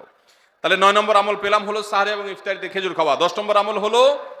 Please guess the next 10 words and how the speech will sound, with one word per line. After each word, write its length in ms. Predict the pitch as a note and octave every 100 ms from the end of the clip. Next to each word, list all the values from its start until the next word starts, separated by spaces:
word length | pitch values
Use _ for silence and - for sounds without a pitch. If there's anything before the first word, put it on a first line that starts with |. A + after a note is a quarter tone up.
| -
সকল 720 | - - G#3 G#3+ G#3+ A#3+ A#3+ A#3
প্রকার 420 | A3 G#3+ G#3+ G#3
পাপাচার 640 | F#3 - F#3 F#3+ F#3 F#3+ F#3
বর্জন 420 | D#3+ E3 F3 E3
করা, 480 | D3 D3+ C3 G#2 - -
গুনাহের 400 | F#3 G3+ F#3+ F#3+
কাজ 360 | F#3+ F#3+ G3+ -
থেকে 200 | G3 G3+
বিরত 280 | F#3 G3 F#3+
থাকা। 460 | F3+ F3+ F3+ B2+